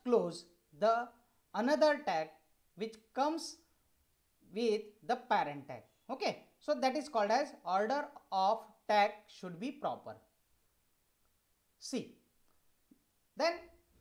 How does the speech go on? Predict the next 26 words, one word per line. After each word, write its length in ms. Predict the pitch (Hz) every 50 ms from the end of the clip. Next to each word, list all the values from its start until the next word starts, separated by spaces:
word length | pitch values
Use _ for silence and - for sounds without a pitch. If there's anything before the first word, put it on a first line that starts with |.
| - - _ _ _ _ -
it 140 | 240 240 320
is 220 | 311 302 269 254 - -
recommended 680 | 202 220 - 285 294 311 311 311 294 311 311 311 - -
to 80 | 262
use 420 | 240 214 240 196 156 143 - - - _ _ _ _ _ _ _ _ _ _ _ _ _ _ -
title. 540 | 220 196 185 160 156 - - 208 180 147 - - - _ _ _ _ _ _ _ _ _ _ _ _ _ _ _ _ _ _ _ _ _ _ _ _ _ _ _ _ _ _ _
Now 160 | - 233 285 302
we 160 | 302 339 381
know 180 | 381 370 339
that 280 | 240 202 151 139 - - _ _ _ _ _ _ _ _ _ _ _ -
when 200 | 160 220 302 330
we 80 | 302 277
are 140 | 262 247 233
creating 520 | 233 - 214 208 202 196 214 208 220 226 220 _ _ _
the 100 | 151 160
web 260 | 156 190 214 220 -
page, 200 | - 151 139 135 - - _ _ _ _ -
we 80 | 147 202
are 120 | 226 240
using 480 | 233 196 175 170 147 160 190 226 277 285 - _ _ _ _ _ _ _ _ _ _ _ _ _ _ _ _ _ _ _ _ _ _ _ 160
the 100 | 160 214 - -
title 400 | - 160 160 151 - 165 156 156 147 -
tag. 160 | 131 113 113 _ _ _ _ _ _ _ _ _ _ _ _ _ _ _ _ _ _ _ _ _ _ _ _ _ _ _ _ _
Title 360 | - 220 254 262 262 339 339 330
is 200 | 320 320 269 240
the 140 | 277 254